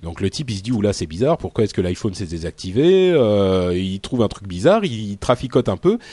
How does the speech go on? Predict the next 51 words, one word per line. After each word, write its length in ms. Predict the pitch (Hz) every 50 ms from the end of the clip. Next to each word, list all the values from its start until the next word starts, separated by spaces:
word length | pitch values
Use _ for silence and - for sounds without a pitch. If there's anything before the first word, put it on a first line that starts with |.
| - - -
il 100 | - 123
se 60 | -
rend 120 | - 175 180
compte 220 | - 214 214 196
qu'il 160 | - - 139
est 60 | 135
dans 140 | 127 127 113
une 180 | 101 110 110 104
coque 220 | - 127 117 -
en 60 | 101
plastique, 460 | 85 101 98 92 - - 214 220 - 147
il 160 | 139 123 120
le, 240 | 120 117 110 110 - -
il 160 | 143 147 147
vire 180 | 139 160 160 127
la 100 | 110 104
coque 220 | - 123 110 -
en 60 | 104
plastique, 480 | 92 104 101 - - - 220 233 - - - - - - _ _ _ _ -
et 240 | 156 196 226 - _ _ _
il 120 | - 123 -
se 100 | - 120
rend 140 | 104 98
compte 200 | - 151 170 180
que 80 | - 117
c'est 160 | 101 - 139
un 140 | 135 113 98
prototype, 560 | - - 131 123 - 131 120 - - 170 - -
enfin 160 | - - - -
un 80 | 107
modèle 400 | 113 131 139 131 147 156 190 208
qu'il 180 | - - 123 107
ne 80 | 107
connaît 260 | 110 - 147 131 117 98
pas. 200 | - 101 80 - - - - _ -
Il 120 | 98 95
essaye 280 | 110 110 - - 139 127
d'appeler 320 | 120 113 104 - - 117
Apple, 420 | 107 98 95 - 143 165 196 214 185
soi-disant, 640 | - - 120 123 92 92 92 92 113 143 180 196 - 117
une 160 | 117 110 113
ou 60 | 107
deux 120 | 104 107
fois 340 | 101 - - 117 110 104 95 - - - - -
pour 160 | - 98 101
essayer 320 | 98 - - 104 101 104
de 80 | 95 92
le 80 | 92
rendre, 480 | 82 85 117 170 233 247 233 95 85 82 - _ _ _ _ _ _ _ _ _ _ -
euh, 500 | 117 113 110 107 104 104 101 98 98 98 - - _
et 320 | 185 196 226 254 247 -